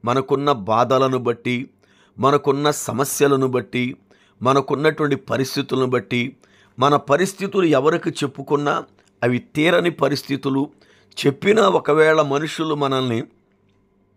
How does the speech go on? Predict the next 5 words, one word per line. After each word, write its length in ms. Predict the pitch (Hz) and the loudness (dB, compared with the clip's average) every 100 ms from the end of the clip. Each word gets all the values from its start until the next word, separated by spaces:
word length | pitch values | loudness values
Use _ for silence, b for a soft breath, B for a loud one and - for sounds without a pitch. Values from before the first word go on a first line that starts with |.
| - - | -6 2
ఆ 120 | 120 | 2
సమయములో 640 | - 127 156 175 175 175 | 2 -2 0 0 0 0
కొంచెం 480 | - 156 151 151 139 b b b b | -2 -4 -4 -6 -6 b b b b
ఆదరించినా, 800 | 107 123 135 131 117 123 127 156 - b b b - | 0 2 2 0 -4 -4 -4 -6 -12 b b b 2
తరువాత 520 | 147 185 190 196 | 4 4 4 2